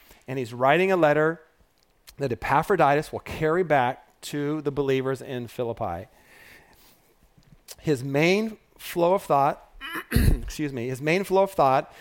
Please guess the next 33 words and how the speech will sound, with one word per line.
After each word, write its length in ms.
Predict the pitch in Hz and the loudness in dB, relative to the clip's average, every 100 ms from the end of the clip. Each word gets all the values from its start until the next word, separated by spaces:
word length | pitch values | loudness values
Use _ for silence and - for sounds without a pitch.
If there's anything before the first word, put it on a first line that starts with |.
| - - - | -20 -20 -6
is 160 | 147 147 | -4 -4
in 80 | |
chapter 320 | 139 165 175 170 | 0 0 2 0
one, 160 | 165 | 0
verse 180 | 165 160 | -2 -6
twenty-seven, 640 | - 170 160 170 165 123 113 _ _ 277 359 | -4 -4 0 0 0 -2 -12 _ _ -10 -2
<clears throat> 400 | 247 185 113 95 - _ _ _ _ - 110 | 0 0 -6 -12 -20 _ _ _ _ -20 -20
excuse 320 | - 127 110 | -14 -10 -8
me, 140 | 104 - _ | -10 -14 _
where 180 | 135 139 | -2 0
he 100 | 151 | 0
says, 420 | - 160 151 139 - - - - _ _ _ _ _ _ _ _ - | 2 4 2 0 -12 -20 -20 -20 _ _ _ _ _ _ _ _ -8
"We 160 | 143 | 0
are 60 | 147 | 0
to 120 | 147 | 0
live 380 | 127 120 147 156 | -4 0 2 2
worthy 400 | 123 127 143 151 | 0 0 2 2
of 120 | 151 | 0
the 60 | 135 | 2
gospel, 680 | 127 120 101 - 101 90 165 _ _ _ _ _ _ _ - | 2 0 -2 -8 -12 -12 -18 _ _ _ _ _ _ _ -6
that 160 | 135 - | -6 -2
our 220 | 135 131 | 0 0
lives 600 | 127 131 143 151 151 147 | 2 2 4 2 -2 -6
are 200 | - 135 | -2 -2
to 280 | 131 - 131 | -2 -6 -8
be 320 | 123 135 131 | -4 -2 -2
as 240 | 135 131 117 | 0 -2 -2
if 160 | 131 | -6
we 160 | 139 135 | -4 -2
are 100 | 120 | -2
citizens 800 | - - - 190 196 - 196 175 | -4 -10 -2 2 2 0 -2 -2
of 200 | 151 120 | -4 -4
heaven, 680 | - 143 147 117 98 98 | -4 -2 -2 -2 -12 -16